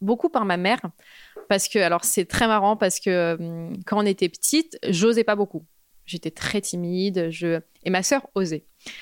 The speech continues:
Et je me souviens très bien qu'un jour, on était, euh, très jeunes, on devait avoir neuf ans, et ma sœur avait mis un béret, euh,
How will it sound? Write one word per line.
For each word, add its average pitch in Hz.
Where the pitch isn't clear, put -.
Et 196
je 190
me 202
souviens 196
très 254
bien 254
qu'un 190
jour, 214
on 208
était, 180
euh, 165
très -
jeunes, 196
on 190
devait 165
avoir 170
neuf 185
ans, 208
et 175
ma 175
sœur 220
avait 170
mis 180
un 160
béret, 196
euh, 165